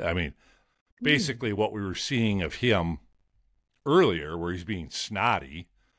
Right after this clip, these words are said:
Speaker 1: is gonna be a walk in
Speaker 2: Yes.
Speaker 1: the, it's gonna be a walk in the park, the way it sounds compared. They're gonna change his role significantly
Speaker 2: Wow.
Speaker 1: on the show, according to,
Speaker 2: Well, then maybe
Speaker 1: you know, if
Speaker 2: he'll
Speaker 1: this
Speaker 2: be
Speaker 1: is accurate.
Speaker 2: interesting.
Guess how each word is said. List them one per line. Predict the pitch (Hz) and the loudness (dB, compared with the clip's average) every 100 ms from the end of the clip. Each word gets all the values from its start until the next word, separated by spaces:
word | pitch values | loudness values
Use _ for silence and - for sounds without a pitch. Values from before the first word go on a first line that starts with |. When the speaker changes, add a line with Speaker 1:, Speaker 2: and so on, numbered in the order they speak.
| _ _ - | _ _ -8
Speaker 1:
is | 85 | -2
gonna | 107 85 | 0 2
be | 85 | 2
a | |
walk | 78 87 82 82 | 4 4 4 -2
in | |
Speaker 2:
Yes. | 73 | -8
Speaker 1:
the, | - _ _ _ | -8 _ _ _
it's | - - | -12 -2
gonna | 143 | 0
be | 117 | 0
a | 101 | 2
walk | 107 107 - | 2 2 -2
in | 80 | -12
the | 71 | -12
park, | - 98 82 - - _ - | -6 -6 -6 -12 -20 _ -4
the | |
way | 87 | -4
it | 76 | -2
sounds | - 85 80 - | 0 0 -2 -4
compared. | 82 - 85 78 - - - | -8 -4 -6 -6 -12 -20 -2
They're | 117 | 2
gonna | 139 | 2
change | - 113 107 | 2 0 2
his | 92 | -2
role | 76 90 98 90 | 0 4 4 4
significantly | - 82 87 - 87 - - - - - - - - - _ - - 143 | -2 -8 -6 -8 -10 -12 -12 -12 -14 -18 -20 -20 -20 -20 _ -4 -2 0
Speaker 2:
Wow. | 131 123 147 151 120 | -2 -2 0 -2 -2
Speaker 1:
on | 90 | -4
the | 78 | -4
show, | - 90 80 67 _ | -8 -10 -12 -14 _
according | 170 175 156 | 4 6 4
to, | 120 104 - _ | -2 -4 -6 _
Speaker 2:
Well, | 175 | -2
then | 196 202 | 2 4
maybe | 196 262 381 | 6 6 6
Speaker 1:
you | 320 | 6
know, | |
if | |
Speaker 2:
he'll | 226 220 | 6 6
Speaker 1:
this | |
Speaker 2:
be | 220 208 | 6 6
Speaker 1:
is | |
accurate. | 143 113 | 6 4
Speaker 2:
interesting. | 123 - 131 104 | 2 -2 -4 -8